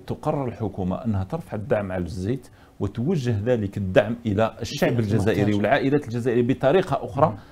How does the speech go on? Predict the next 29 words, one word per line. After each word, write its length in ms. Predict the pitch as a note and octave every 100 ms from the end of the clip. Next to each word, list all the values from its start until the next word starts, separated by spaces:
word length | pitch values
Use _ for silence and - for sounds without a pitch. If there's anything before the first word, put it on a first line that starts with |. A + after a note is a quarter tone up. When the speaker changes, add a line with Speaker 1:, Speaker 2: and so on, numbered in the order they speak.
| - -
Speaker 1:
فأعتقد 680 | - - D#3 D3 - D#3+
أنه، 380 | C3+ C#3+ C3+ D3+ - - -
آه، 440 | - A#2 A2 - -
الحكومة 440 | - A2+ - C#3
سوف 240 | A#2+ C3 A#2
تنتهي 500 | C3+ C3 B2 A#2 A#2+
من 120 | G#2+
هذا 140 | G#2+
الصداع، 560 | F#2 - G2+ F#2 C#3 - - - -
وأعتقد 500 | A2+ F#2 - - A2
أن 80 | B2
الحكومة 460 | A#2 A#2 - C3+ B2
سوف، 280 | B2 A2+ A#2+
بالعكس، 440 | G#2 G2+ C3 C#3 -
سوف 200 | G#2+ G#2
نرى 500 | G#2 C3+ C3+ C3 D3 - - G#2
مستثمرين 640 | A2 B2+ A#2 G#2 A2 B2+
كبار 460 | A#2 F#2+ G#2+ A#2+ A#2
ولا 160 | G#2+
مستثمرين 580 | G#2 G2+ G2+ G#2 A#2 G#2+
عديدين 420 | A#2+ F3 D#3+ D#3+
في 120 | D3
مادة 160 | D3+ C3 - A2+
الزيت، 360 | G#2+ A2+ F#2+ - A#2
Speaker 3:
مهم. 100 | G#2+
Speaker 1:
لأنه 300 | B2+ D3+ D3+
دائما 380 | D3 G#3+ F#3 E3+ F3
هذه 140 | E3
مفروعة. 600 | E3 D#3 F#3+ E3+ F#2+